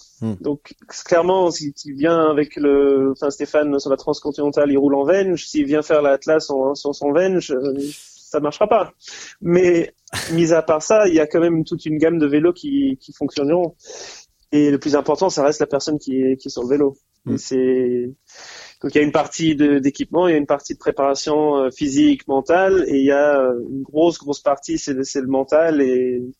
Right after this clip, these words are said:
Speaker 2: enfin, la volonté d'aller au bout. Et pour tous ces genres de courses, si on n'est pas à cent pour cent que, comment on dit, committed,
Speaker 1: Hmm.
Speaker 2: en, en français, si on n'est pas,
Speaker 1: Impliqué,
Speaker 2: euh,
Speaker 1: impliqué, ou en tout cas, comme tu l'as dit, déterminé à finir.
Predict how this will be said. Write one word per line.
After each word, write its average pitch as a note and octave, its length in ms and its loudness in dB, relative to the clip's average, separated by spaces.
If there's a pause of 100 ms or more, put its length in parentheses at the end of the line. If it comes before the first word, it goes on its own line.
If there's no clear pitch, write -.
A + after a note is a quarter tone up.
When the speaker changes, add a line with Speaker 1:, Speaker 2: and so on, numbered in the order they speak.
Speaker 2:
enfin, C#3 140 -8
la C3 80 -4
volonté C#3 320 0
d'aller C3+ 180 0
au C#3+ 80 2
bout. F3 200 -2 (500)
Et C#3 160 -4
pour E3 200 -2
tous E3+ 140 -14
ces D#3+ 220 -2
genres D3 160 2
de C3+ 80 0
courses, - 480 0 (760)
si - 160 -8
on D3+ 40 2
n'est D3+ 80 2
pas E3 140 2
à - 20 2
cent F#3 280 0
pour E3+ 200 -2
cent F3 420 0 (1500)
que, D3 400 0
comment D3 160 -2
on D3 40 0
dit, D3 160 0
committed, F3 500 0 (460)
Speaker 1:
Hmm. A2 200 -4
Speaker 2:
en, D#3+ 180 -10 (100)
en D#3+ 40 0
français, F#3 360 -2 (540)
si - 160 -12
on D3+ 60 -2
n'est D3 80 -2
pas, D#3+ 180 0
Speaker 1:
Impliqué, D3+ 420 2
Speaker 2:
euh, D#3+ 40 -2
Speaker 1:
impliqué, D3 540 0
ou G#3 80 2
en C#3 100 2
tout - 120 -6
cas, F3+ 160 0
comme D3+ 180 0
tu - 140 -4
l'as C3 140 2
dit, F3 160 -2
déterminé C#3 560 2
à C#3 80 2
finir. E3 500 -2